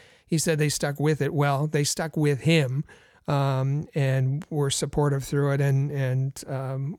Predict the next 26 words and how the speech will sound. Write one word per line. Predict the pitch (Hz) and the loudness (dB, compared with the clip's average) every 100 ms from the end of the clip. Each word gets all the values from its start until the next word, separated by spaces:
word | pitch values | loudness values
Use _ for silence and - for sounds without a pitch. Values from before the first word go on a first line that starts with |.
| 311 | -2
you | 151 | 0
know, | 131 | 0
we're | 139 | 0
very | 151 147 143 | 0 2 0
happy | 139 135 143 131 | 0 -2 -2 -2
that, | 131 127 - - | -4 -6 -8 -6
uh, | 131 | -6
he | 127 147 | -4 -2
got, | 160 135 135 _ | -2 -4 -6 _
he | - 151 | -2 0
got | 147 | 2
a, | 139 139 - 170 | 0 -4 -6 -6
a | 151 131 - _ _ _ _ | -4 -4 -6 _ _ _ _
well-deserved | 190 196 160 147 156 147 | 2 4 4 2 2 4
ovation | 151 139 139 135 151 131 127 _ | 2 2 2 0 0 0 -2 _
for | - 160 147 | 2 2 4
that. | 135 147 - | 0 -4 2
Is, | 180 170 156 - | 4 4 0 0
is | 170 156 | 2 4
Josh | 151 185 190 190 | 2 2 2 2
Anderson | 180 175 185 160 | 2 2 2 2
back | 151 160 143 | 2 0 -2
because | 147 143 143 | -4 -4 0
he | 147 | 0
had | 139 | 0
a | 143 | -2